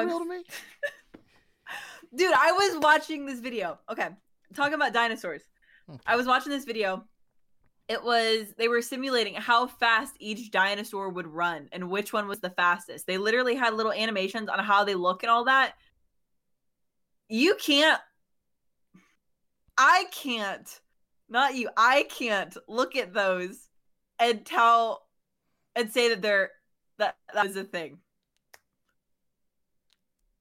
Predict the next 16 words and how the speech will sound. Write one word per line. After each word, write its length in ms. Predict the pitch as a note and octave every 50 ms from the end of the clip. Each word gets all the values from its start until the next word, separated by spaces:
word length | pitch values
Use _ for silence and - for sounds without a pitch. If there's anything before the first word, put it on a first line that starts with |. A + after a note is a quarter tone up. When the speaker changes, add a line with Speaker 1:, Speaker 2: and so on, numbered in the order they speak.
| _ _ _ _ -
Speaker 1:
The 200 | A#3 D#4 D4+ C#4+
way 280 | B3 C#4 C#4+ F4 F#4 E4+
their 160 | F4+ F4+ D#4
body 360 | B3 A#3+ A3 G#3+ G#3 G#3 G3+
moves, 380 | G3 F#3 F3 E3+ E3+ E3+ G#3+ - _ _ -
the 100 | A#3 B3+
way 280 | A#3+ B3 D4 F4 F#4+ E4+
they 160 | D4+ D4+ C#4
Speaker 2:
It's 80 | B3+
an 60 | A3+ -
Speaker 1:
look, 60 | - C4+
Speaker 2:
animation. 460 | C4+ C#4+ C#4+ C#4 C#4 C#4 E4 - G3
Speaker 1:
their 180 | B3 C4 C4 B3+
height. 640 | - - C#4+ B3+ B3 A3+ G3 F#3 E3+ F#3 - - _ _ _ _ _ _ _ _ _ _ _ _ _ _ _ _ _ _ _ _ _ _ _ _ _ _ _ _ _ _ _ _ _ _ _ _ _
Speaker 2:
It's 160 | _ - - - -
Speaker 1:
They're 80 | D#3